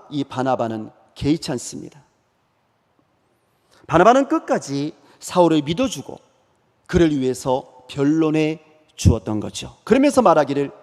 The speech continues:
"내가 책임지겠습니다." 이 사람 정말 변했어요. 이렇게 말해 주었던 거예요.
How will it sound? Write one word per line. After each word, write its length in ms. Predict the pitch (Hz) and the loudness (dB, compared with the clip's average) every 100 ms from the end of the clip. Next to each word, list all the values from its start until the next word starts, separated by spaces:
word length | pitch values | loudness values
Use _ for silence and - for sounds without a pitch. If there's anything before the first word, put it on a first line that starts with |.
| _ _ _ _ | _ _ _ _
"내가 800 | - 117 147 139 139 139 165 - | -12 4 4 6 2 0 -6 -16
책임지겠습니다." 960 | - - 208 196 190 208 - - 104 - - _ _ _ _ _ _ _ _ _ | 8 8 8 -4 -4 -6 -6 -10 -12 -16 -20 _ _ _ _ _ _ _ _ _
이 60 | 247 | -2
사람 300 | 269 269 269 | 4 4 4
정말 320 | - 302 339 | 2 2 0
변했어요. 500 | - 294 330 - - - _ _ _ _ _ _ _ _ _ _ _ _ _ _ _ _ _ _ _ _ _ _ _ _ _ _ _ _ _ _ | 4 2 2 -2 -12 -16 _ _ _ _ _ _ _ _ _ _ _ _ _ _ _ _ _ _ _ _ _ _ _ _ _ _ _ _ _ _
이렇게 200 | - - | -18 -10
말해 260 | 113 123 131 | -6 -2 -4
주었던 420 | - 107 - 131 | -4 -12 -12 -18
거예요. 280 | 139 147 | -18 -20